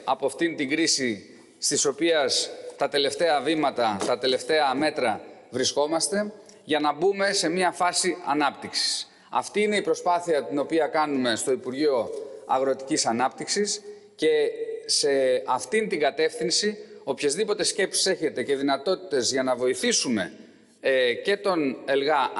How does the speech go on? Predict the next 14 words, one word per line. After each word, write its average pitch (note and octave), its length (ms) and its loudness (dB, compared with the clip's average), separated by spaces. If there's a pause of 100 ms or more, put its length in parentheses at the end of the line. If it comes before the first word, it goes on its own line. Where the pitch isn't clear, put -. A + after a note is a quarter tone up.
αν D3 100 0
έχετε C#3+ 340 0
κάποιες, C#3 720 0
ε, A#2 260 0
κάποια, B2 540 0 (1120)
ε, F#2 60 -6
κάποιες D3 380 0
ιδέες C#3+ 280 2
τις - 100 -2
οποίες C#3+ 340 2
εμείς D#3 240 0
δεν D3+ 140 0
έχουμε C3+ 240 -2
σκεφτεί, - 520 -2